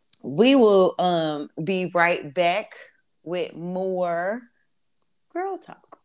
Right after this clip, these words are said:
We are back, and it is time for Girl Talk.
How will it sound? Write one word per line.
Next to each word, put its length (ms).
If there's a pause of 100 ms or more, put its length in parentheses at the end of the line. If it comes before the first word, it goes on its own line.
(4000)
We 260
are 320
back, 440
and 160
it 140
is 160
time 360
for 160
Girl 500
Talk. 400